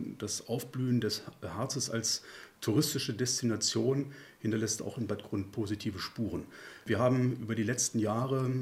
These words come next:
äh, das kann man an den Gästezahlen ablesen, äh, nicht etwa stagnierende Zahlen. Wir,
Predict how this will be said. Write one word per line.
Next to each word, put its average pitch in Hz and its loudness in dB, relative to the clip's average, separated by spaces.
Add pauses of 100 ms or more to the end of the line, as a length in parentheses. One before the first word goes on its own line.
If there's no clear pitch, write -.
(200)
äh, 107 -2
das 104 -2
kann 120 0
man 113 2
an 107 0
den 101 0
Gästezahlen 104 0
ablesen, 131 0 (340)
äh, 104 2
nicht 107 2
etwa 110 2
stagnierende 117 0
Zahlen. 120 0
Wir, 113 2